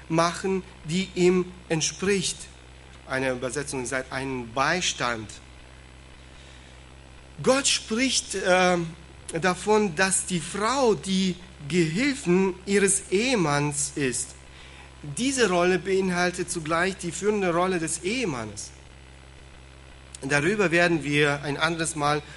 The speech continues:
ausf-, ausführlicher sprechen. Ein Helfer ist nicht jemand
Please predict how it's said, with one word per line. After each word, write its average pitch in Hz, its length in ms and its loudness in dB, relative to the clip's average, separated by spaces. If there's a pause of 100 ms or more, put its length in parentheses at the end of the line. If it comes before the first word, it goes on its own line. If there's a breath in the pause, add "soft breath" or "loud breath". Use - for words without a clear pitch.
(140)
ausf-, 170 480 0
ausführlicher 151 640 -4
sprechen. 151 640 -4 (1040 loud breath)
Ein 185 220 4
Helfer 175 720 0 (120)
ist 190 240 0
nicht 220 340 -2
jemand 202 580 0